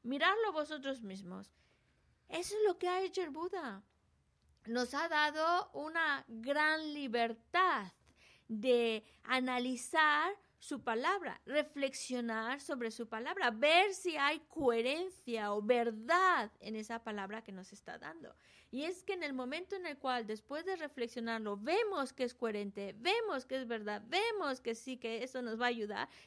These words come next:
entonces ya no lo soltamos. Y ya empezamos a cultivarlo, a cultivarlo, a cultivarlo,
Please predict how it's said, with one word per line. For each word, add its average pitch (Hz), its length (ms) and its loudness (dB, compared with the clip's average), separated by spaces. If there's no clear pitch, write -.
entonces 254 420 -2
ya 262 160 2
no 254 120 0
lo 202 120 -2
soltamos. - 640 -16
Y 233 100 -2
ya 262 100 6
empezamos 277 920 0
a 254 60 -2
cultivarlo, 208 720 -2
a 214 200 -4
cultivarlo, 208 720 -4
a 262 160 -2
cultivarlo, 214 720 -6